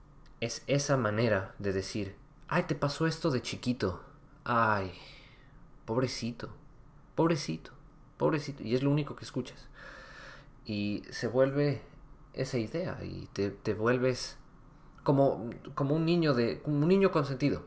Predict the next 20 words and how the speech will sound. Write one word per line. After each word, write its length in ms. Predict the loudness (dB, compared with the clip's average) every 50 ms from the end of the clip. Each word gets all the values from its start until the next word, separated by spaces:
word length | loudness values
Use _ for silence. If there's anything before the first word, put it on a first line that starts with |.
| -10 -4
que 100 | -2 0
le 80 | 2
dan 200 | 2 2 2 4
todo, 260 | 4 4 4 4 -2 -10 -16 -14
le 60 | -10
dan 160 | -8 -8 -6
todo, 280 | -2 -2 -2 -2 -2 -6
le 100 | -8 -8
dan 180 | -8 -8 -8 -8
todo, 240 | -8 -8 -8 -8
le 120 | -8 -6 -4
dan 180 | -4 -4 2
todo. 280 | 2 2 4 2 -2 -6 -12 -18 -20 -20 -20 -20 -20 -20 -20 -20 -20 -20 -20 -20 -20 -20 -14 -6
Cuando 220 | -4 -2 -2 -2
le 80 | -2 -2
dicen 260 | -4 -2 0 -2 0
que 100 | 2 4
no, 300 | 6 6 6 6 4 -2 -12 -18 -20 -20 -20 -18
se 140 | -4 0 2
enoja. 380 | 4 4 4 2 0 -4 -12